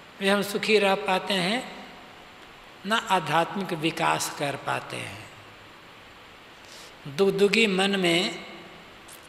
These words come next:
बनी रह जाती है। पूरी सत्ता को हम आधिदैविक,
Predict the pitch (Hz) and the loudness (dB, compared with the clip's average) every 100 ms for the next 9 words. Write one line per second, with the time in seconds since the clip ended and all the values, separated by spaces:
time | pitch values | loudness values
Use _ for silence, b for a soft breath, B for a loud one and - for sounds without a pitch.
0 | - - 135 120 180 175 170 151 135 135 | -20 -20 -6 4 6 6 2 0 -2 -4
1 | 123 - 120 98 104 - - - - - | -6 -8 -12 -12 -14 -16 -20 -20 -20 -20
2 | - - - - - - - - - - | -20 -20 -20 -20 -20 -20 -20 -20 -20 -20
3 | - - - - - - - - - - | -20 -20 -20 -20 -20 -20 -20 -20 -20 -20
4 | - - - - - - - - - - | -20 -20 -20 -20 -20 -20 -20 -20 -20 -20
5 | - - - - - - - - B B | -20 -20 -20 -20 -20 -20 -20 -20 B B
6 | B B - - - - 214 233 226 196 | B B -20 -20 -14 6 8 8 6 4
7 | 180 - 202 202 170 151 180 - - - | 2 4 4 4 2 2 2 -2 -12 -14
8 | - - - - - - 170 160 160 - | -18 -20 -20 -20 -20 -8 -4 -2 -4 -8
9 | - - - - - - - - - - | -16 -18 -20 -20 -20 -20 -20 -20 -20 -20
10 | - - - - - - - - - - | -20 -20 -20 -20 -20 -20 -20 -20 -20 -20
11 | - - - - - - - - 170 170 | -20 -20 -20 -20 -20 -20 -18 -2 4 4
12 | 156 160 170 170 175 214 - - - | 4 4 8 8 8 2 -2 -8 -12